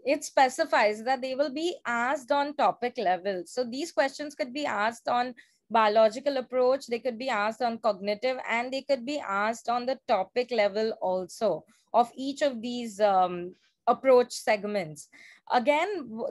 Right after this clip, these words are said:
this reminds me of a very significant error that students end up making, especially with biological approach, is that techniques to study brain and research method are often confused.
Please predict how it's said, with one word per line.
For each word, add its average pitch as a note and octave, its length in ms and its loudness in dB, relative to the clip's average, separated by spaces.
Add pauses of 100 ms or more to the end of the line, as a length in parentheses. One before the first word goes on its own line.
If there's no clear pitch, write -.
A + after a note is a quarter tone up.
this E4 220 -2
reminds C#4 500 -2
me D#4 160 -4
of D#4+ 140 2
a D#4 80 4
very C#4 500 -2
significant D4 760 -6
error A3 340 0
that B3+ 220 -4
students A#3+ 460 -4
end G#3 180 0
up B3 140 2
making, A3 480 -6 (400)
especially D4 540 0
with C4+ 160 2
biological A3+ 580 2
approach, A3+ 460 -4
is A#3 180 -4
that C4+ 240 2
techniques D4 600 -2
to E4+ 120 2
study C#4 380 2
brain A#3+ 420 0
and C4 160 0
research B3+ 480 -2
method A#3+ 400 0
are B3 160 6
often A3+ 320 2
confused. F3 720 -10